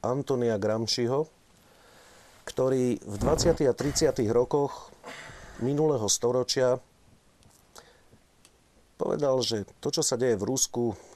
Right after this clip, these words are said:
to je strašný humus, to zabíjanie a tak. To civilizovaná Európa nikdy nepríjme,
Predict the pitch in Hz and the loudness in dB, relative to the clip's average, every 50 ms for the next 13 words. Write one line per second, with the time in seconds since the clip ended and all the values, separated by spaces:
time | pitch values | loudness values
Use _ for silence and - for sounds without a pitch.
0 | - - - - 95 92 113 107 - - - - 127 123 - - 107 101 98 117 | -20 -12 -6 -2 -2 0 0 -2 -2 -4 -4 -4 -4 -2 -2 -2 -2 -4 -2 -2
1 | 117 113 110 - - 101 98 92 110 110 120 120 117 113 107 104 98 101 104 101 | -2 -2 -4 -4 -4 -4 -2 -2 0 0 0 0 0 0 0 0 0 0 -2 -2
2 | 95 92 - 104 104 107 - - - - - - - - - - - _ _ _ | -4 -4 -2 -2 -2 -2 -4 -8 -14 -20 -20 -20 -20 -20 -20 -20 -20 _ _ _
3 | - - - - - - - - 156 156 165 160 151 131 143 127 120 123 113 113 | -20 -12 -8 -8 -6 -4 -4 -2 0 0 2 2 2 2 2 2 2 4 4 4
4 | 123 131 135 127 117 - 113 104 127 143 135 113 107 101 110 120 117 - 104 101 | 4 4 4 2 0 0 0 -2 -2 -2 -2 -2 0 0 0 0 0 0 0 0
5 | 95 92 98 113 | -2 -2 -2 -2